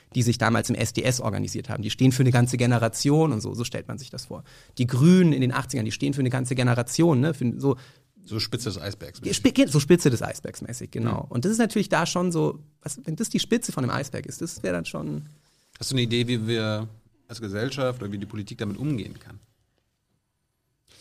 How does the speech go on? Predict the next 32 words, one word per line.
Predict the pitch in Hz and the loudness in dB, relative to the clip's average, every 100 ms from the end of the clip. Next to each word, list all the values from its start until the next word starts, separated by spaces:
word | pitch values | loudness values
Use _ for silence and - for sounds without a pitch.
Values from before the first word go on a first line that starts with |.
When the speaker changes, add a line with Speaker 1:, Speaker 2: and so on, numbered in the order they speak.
| - _ - | -20 _ -8
Speaker 1:
Ich | - - | -6 4
bin | 143 151 147 143 123 | 6 6 4 -2 -2
sehr | 131 143 | 2 2
oft | 127 - | 0 -6
froh, | 117 143 | 2 4
dass | 127 - | 4 0
das | 123 - | -6 -4
im | 120 | 0
Grunde | 127 127 | 2 4
genommen | 120 117 | 4 2
nicht | - | 0
mein | 101 | -2
Hauptgeschäft | 104 - 110 - 110 - | -2 -2 -4 -4 -6 -10
ist, | 107 - _ _ - | -14 -16 _ _ -6
mir | 101 | -4
sowas | 104 101 95 | 0 -2 -2
zu | - | -6
überlegen. | 101 95 - 104 - | -4 -4 -4 -8 -4
Weil | 104 | -2
das | 110 120 | 0 -2
ist | 123 | -2
natürlich | 113 135 113 - _ _ _ | 0 0 -2 -6 _ _ _
super | - 123 123 107 107 | -2 -2 2 0 0
schwierig, | - 110 101 - - _ _ | -6 -6 -6 -8 -12 _ _
ja. | 101 110 | -8 -8
Das | - _ _ _ _ - | -10 _ _ _ _ -6
ist | |
natürlich | 107 - 110 | -6 -4 -6
super | - 113 | -6 -6
schwierig. | 107 113 107 - | -6 -8 -10 -8
Speaker 2:
Mhm. | 101 92 | -10 -4
Speaker 1:
Also, | 104 110 | -2 0